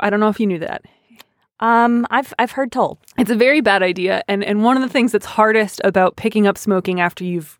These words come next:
Speaker 1: really quit and just said, "I'm, I'm not gonna do this again. It's bad for my health. It's bad for the environment," uh,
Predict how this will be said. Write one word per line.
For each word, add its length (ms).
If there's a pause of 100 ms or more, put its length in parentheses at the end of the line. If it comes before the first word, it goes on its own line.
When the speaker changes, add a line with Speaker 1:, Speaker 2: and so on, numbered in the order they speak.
Speaker 1:
really 440
quit 380
and 140
just 180
said, 160
"I'm, 320
I'm 180
not 200
gonna 120
do 100
this 120
again. 220
It's 80
bad 240
for 80
my 80
health. 240
It's 120
bad 220
for 80
the 60
environment," 520 (500)
uh, 260